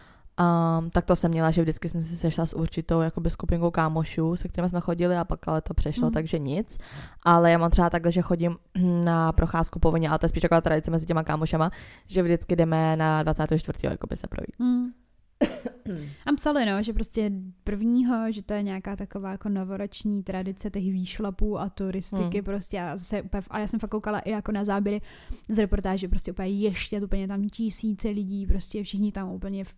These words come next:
Speaker 2: těch pohorkách, honem na hory, prostě vůbec nevím, jako já třeba takovýhle pocit, že bych musela někam jít, jako nemám, a spíš jako odpočívám, tak, eh, je Silvestr a tak, ale jako fakt jsem, eh, na to koukala, že tam bylo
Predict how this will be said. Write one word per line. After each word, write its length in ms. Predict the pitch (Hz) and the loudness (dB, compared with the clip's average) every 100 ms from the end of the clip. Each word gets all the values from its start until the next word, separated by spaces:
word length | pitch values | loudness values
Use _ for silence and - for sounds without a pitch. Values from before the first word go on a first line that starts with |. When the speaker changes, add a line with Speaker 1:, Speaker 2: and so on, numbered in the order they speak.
| 214 | -6
Speaker 2:
těch 140 | - | -4
pohorkách, 680 | - 220 220 220 220 196 190 | -8 -2 0 0 -2 -6 -2
honem 280 | 208 220 202 | 0 0 0
na 80 | 190 | 0
hory, 240 | 202 202 | -2 -2
prostě 340 | 196 185 202 | -4 -4 -4
vůbec 240 | 208 226 226 | 0 0 0
nevím, 220 | 220 190 | -2 -2
jako 160 | 185 226 | 0 2
já 220 | 226 226 - - - | 2 2 -4 -16 0
třeba 160 | 254 | 2
takovýhle 340 | 240 233 240 220 | 2 2 0 0
pocit, 320 | 220 - 220 | -4 -2 -2
že 80 | 214 | 0
bych 120 | 208 | 2
musela 480 | 226 240 - 214 202 | 2 6 4 2 -4
někam 240 | 202 202 | -4 -4
jít, 120 | 208 208 | -4 -4
jako 160 | 196 | -4
nemám, 500 | 185 160 160 175 226 - - - - | -6 -4 -6 -6 -8 -10 -20 -20 -8
a 240 | 202 196 190 | -4 -2 -4
spíš 200 | - 196 | -4 -4
jako 160 | 185 | -4
odpočívám, 600 | - - - 214 233 247 | -8 -12 -10 -6 -4 -4
tak, 220 | 208 - | -6 -8
eh, 280 | 185 180 180 | -6 -6 -6
je 140 | 131 170 | -6 -6
Silvestr 420 | 185 180 185 214 | -6 -6 -6 -6
a 120 | 180 | -6
tak, 240 | 190 196 | -6 -8
ale 200 | - 196 | -4 -4
jako 180 | 202 190 | -4 -8
fakt 260 | - 220 - | -6 -6 -2
jsem, 260 | 233 226 | 0 0
eh, 240 | 226 - 208 | -2 -4 -4
na 60 | |
to 60 | 208 | -2
koukala, 320 | 214 214 247 | -4 -2 -2
že 80 | 233 | -4
tam 100 | 190 | -6
bylo 120 | 180 | -8